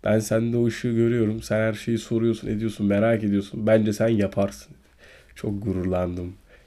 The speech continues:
Gerçekten bu arada. İşte sonra da herhalde gaza geldim ben de. Dedim işte, "Dünyanın en iyi garson olacağım işte birkaç seneye." falan. Ve bunu gerçekten boş yapmak için söyledim.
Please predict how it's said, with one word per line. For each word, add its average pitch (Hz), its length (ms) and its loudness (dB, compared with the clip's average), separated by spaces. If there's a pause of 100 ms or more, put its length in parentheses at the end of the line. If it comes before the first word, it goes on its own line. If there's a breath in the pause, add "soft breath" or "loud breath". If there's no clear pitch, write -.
Gerçekten 95 680 0
bu - 120 -10
arada. 104 360 -6 (520 loud breath)
İşte - 300 -2
sonra 117 300 2
da 117 40 4
herhalde 117 380 6
gaza 107 360 6
geldim 98 440 4
ben 95 180 0
de. 98 100 -2
Dedim 101 240 2
işte, 107 480 -2 (680)
"Dünyanın 98 580 4
en 104 40 4
iyi 104 500 4
garson 95 460 0
olacağım 92 500 -2
işte - 260 -12
birkaç 92 280 -2
seneye." 92 540 -8
falan. - 280 -12 (640 loud breath)
Ve 135 180 2
bunu 160 220 6
gerçekten 139 800 6
boş 131 320 4
yapmak 113 360 4
için - 160 -6
söyledim. 101 600 -4